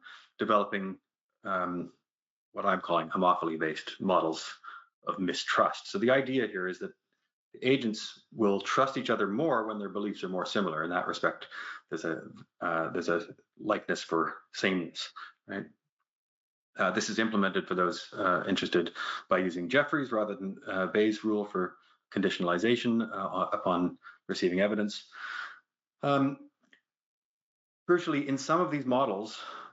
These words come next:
opinion polarization is a possible outcome. So what that means is that the simulation can actually arrive at a state in which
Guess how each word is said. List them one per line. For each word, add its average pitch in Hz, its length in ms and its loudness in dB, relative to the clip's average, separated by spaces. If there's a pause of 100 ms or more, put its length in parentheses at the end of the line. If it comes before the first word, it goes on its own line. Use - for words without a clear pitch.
(240)
opinion 123 300 4
polarization 101 500 2
is 92 40 -8
a - 40 -14
possible 95 340 0
outcome. 85 340 0
So 92 220 2
what 101 140 0
that 98 160 -2
means 110 260 2
is 92 160 -2
that 90 140 -6
the 104 60 -6
simulation 123 540 2
can 98 200 -4
actually 98 240 0
arrive 110 320 4
at 139 80 -6
a - 20 -10
state 90 400 -4 (500)
in 104 160 2
which - 440 -2